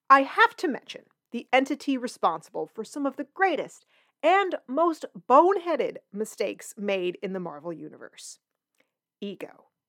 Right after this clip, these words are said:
And I don't mean Kurt Russell. With Tony gone, somebody had to take on the mantle of the M C U's head egomaniac, and it fit Stephen Strange like a glove, didn't it?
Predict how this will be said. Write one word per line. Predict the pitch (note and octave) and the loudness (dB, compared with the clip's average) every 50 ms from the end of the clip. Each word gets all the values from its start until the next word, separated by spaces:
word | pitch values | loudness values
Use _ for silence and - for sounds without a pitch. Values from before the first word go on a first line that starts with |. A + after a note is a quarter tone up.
| _ _ _ _ _ _ _ _ _ _ _ _ _ _ _ - | _ _ _ _ _ _ _ _ _ _ _ _ _ _ _ -6
And | A#3+ A#3+ | -2 0
I | C4+ A3 G#3+ | 0 0 0
don't | F#3 - A#3 A3+ G#3 G3 - | 0 0 0 0 0 -2 -4
mean | G3+ F#3+ F#3 | -8 -8 -8
Kurt | - F3 E3+ D#3+ - | -10 -10 -12 -10 -10
Russell. | E3+ - - - - _ _ _ _ _ _ _ _ _ _ _ _ _ _ _ _ _ _ _ _ _ _ _ _ _ _ _ | -12 -14 -14 -18 -20 _ _ _ _ _ _ _ _ _ _ _ _ _ _ _ _ _ _ _ _ _ _ _ _ _ _ _
With | B3+ B3+ A#3 - | -2 -2 -2 -2
Tony | - - D#4 - G4+ A#4 | -2 0 2 4 4 4
gone, | D4+ - - - - - _ _ _ _ _ _ | 2 0 -2 -4 -8 -18 _ _ _ _ _ _
somebody | _ - - C#4 F4 C5 C5+ B4+ G#4 E4+ | _ -2 0 0 2 4 4 4 4 6
had | D4+ E4 D#4+ | 4 4 2
to | D4+ | 2
take | C#4 - D4 C#4 C4+ | 0 0 0 0 0
on | C4+ B3+ A#3+ | 0 -2 0
the | A3 | 0
mantle | A3 A3 A3 A3 G#3+ G3+ G3 G3 | 2 2 2 2 0 0 0 0
of | G3 F3+ | 0 0
the | F#3 G3 G3 | -2 -4 -4
M | G#3 G3 | -4 -6
C | F3+ - G3+ | -6 -10 -12
U's | G3 F3+ F#3 F3 E3 | -10 -10 -10 -10 -6
head | - G#3 F#3 F#3 | -4 -4 -2 -2
egomaniac, | F#3 G3 F#3 F3 F3+ F3 G3+ A3 G3+ F3+ D#3 C#3 - - _ _ _ _ _ _ _ _ _ _ _ - | -4 -6 -6 -6 -6 -4 -2 -2 -2 -4 -6 -10 -12 -16 _ _ _ _ _ _ _ _ _ _ _ -2
and | A3 G#3+ G#3+ G#3+ G#3+ G#3 | 0 0 2 0 0 -2
it | - - C#4+ F4 - _ _ | -4 -4 -4 -4 -4 _ _
fit | - C#4+ D4+ - | -2 -2 -2 -4
Stephen | - - - A#3 C4 D4 D4 D#4 D4 | -8 -12 -4 -2 -2 0 0 -2 -4
Strange | - - - G#3+ A3 A#3 A#3+ G#3+ - G#3+ | -4 -2 -2 0 0 0 -2 -4 -4 -4
like | G#3+ G#3+ G#3+ A#3+ | -4 -4 -4 -4
a | |
glove, | G#3+ B3+ A#3+ G#3+ F#3+ F3+ G3+ - - | -4 -2 0 0 -2 -4 -6 -6 -2
didn't | A#3+ B3 C#4 D4+ | 0 0 2 4
it? | E4+ F4+ G4+ G#4 | 4 4 2 2